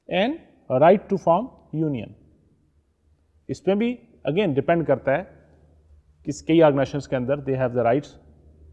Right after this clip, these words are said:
to form the union and sometime again same statute can through, through some amendment.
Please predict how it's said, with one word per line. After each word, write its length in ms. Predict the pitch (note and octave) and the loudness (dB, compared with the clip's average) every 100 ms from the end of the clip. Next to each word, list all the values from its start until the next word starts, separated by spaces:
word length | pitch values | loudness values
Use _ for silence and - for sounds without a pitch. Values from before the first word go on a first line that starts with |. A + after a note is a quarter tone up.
| - - - - - | -20 -20 -20 -18 -12
to 80 | |
form 240 | C3+ D3+ D3 | 0 2 2
the 100 | C#3 | 0
union 320 | B2+ C3+ F3+ | -2 -4 -6
and 100 | C#3+ | -6
sometime 500 | - C#3+ C3+ C3+ A3 - - - - - _ _ | -6 -6 -4 -6 -8 -16 -20 -20 -20 -20 _ _
again 320 | C3 D3+ A3+ C#3+ G#2+ - _ _ | -6 -2 -2 -4 -8 -18 _ _
same 280 | - E3 E3 | -8 -4 -4
statute 360 | - B2+ B2+ | -4 -6 -6
can 200 | B2 D#3 - _ _ _ _ _ _ - | -8 -8 -10 _ _ _ _ _ _ -6
through, 340 | C3+ B2 - - _ _ | -4 -4 -10 -20 _ _
through 120 | - D3 | -6 -2
some 160 | D#3+ | 0
amendment. 440 | C3+ B2+ B2+ D3+ | 0 -2 -4 -6